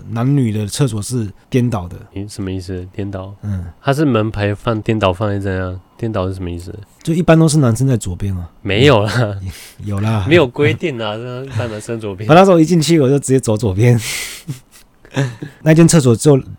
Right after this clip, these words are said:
Speaker 1: 两个马桶，然后就
Speaker 2: 外面一定有人在排队。
Speaker 1: 就外面开始排出一个人龙了，<laughs> 因为只有一间厕所在，在消化那些人龙。然后还有我就，我就很担心啊，我就一直传讯息跟我朋友讲说：“赶快救我。”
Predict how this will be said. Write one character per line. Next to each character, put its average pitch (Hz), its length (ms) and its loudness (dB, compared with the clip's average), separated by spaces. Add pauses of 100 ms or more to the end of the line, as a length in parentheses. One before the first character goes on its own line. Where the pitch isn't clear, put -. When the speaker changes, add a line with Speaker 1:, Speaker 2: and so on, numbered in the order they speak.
(240)
Speaker 1:
两 110 200 0
个 104 120 0
马 107 180 0
桶， 110 180 0 (280)
然 127 100 2
后 156 60 6
就 175 100 6
Speaker 2:
外 170 60 6
面 127 80 2
一 107 40 -2
定 110 120 -2
有 92 80 -2
人 92 80 -6
在 95 80 -8
排 95 120 -6
队。 92 140 -6
Speaker 1:
就 170 80 4
外 190 80 8
面 190 140 8
开 170 180 4
始 131 340 0
排 139 140 2
出 139 80 2
一 160 60 4
个 147 100 2
人 123 220 2
龙 117 160 4
了， 113 120 4 (260)
<laughs> - 280 -20
因 170 80 2
为 175 60 8
只 180 80 4
有 175 60 6
一 175 100 4
间 165 200 4
厕 151 140 6
所 135 80 4
在， 131 100 6 (280)
在 143 100 0
消 139 180 0
化 139 120 6
那 135 120 4
些 135 120 4 (320)
人 104 200 -2
龙。 98 220 0 (160)
然 123 100 0
后 151 120 6
还 160 100 6
有 151 60 6 (160)
我 123 80 0
就， 139 240 4
我 117 80 -4
就 135 80 4
很 127 120 4
担 120 200 2
心 120 200 0
啊， 117 60 2
我 113 60 2
就 123 100 0 (100)
一 135 100 -6
直 127 40 0
传 113 180 -2
讯 120 160 -2
息 104 60 0
跟 117 100 -2
我 113 60 2
朋 101 80 0
友 110 100 0
讲 95 220 -4
说 98 120 -4
：“赶 104 140 -6
快 104 100 0
救 117 220 0
我。” 85 160 -2